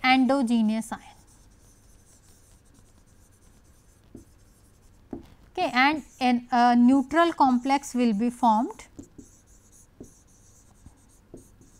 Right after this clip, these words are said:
and this neutral complex will be absorbed into the blood. Okay. So, this process is called as the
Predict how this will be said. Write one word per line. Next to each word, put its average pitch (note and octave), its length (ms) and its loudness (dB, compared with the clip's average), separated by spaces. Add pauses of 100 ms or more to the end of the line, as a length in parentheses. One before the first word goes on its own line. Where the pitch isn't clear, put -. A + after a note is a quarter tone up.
(1400)
and B3+ 260 2
this G4 260 0
neutral C#4+ 520 0
complex B3 760 -2
will A3+ 260 -2
be C4 260 0 (380)
absorbed A#3 600 2
into G#3+ 320 -2
the A#3 180 -4 (1300)
blood. A#3 380 -10 (880)
Okay. F#4 240 -2 (180)
So, D#4 180 0
this E4+ 380 -2
process D#4 800 0
is D#4 220 -4
called D4 580 2
as A#3+ 380 -2
the B3 340 -2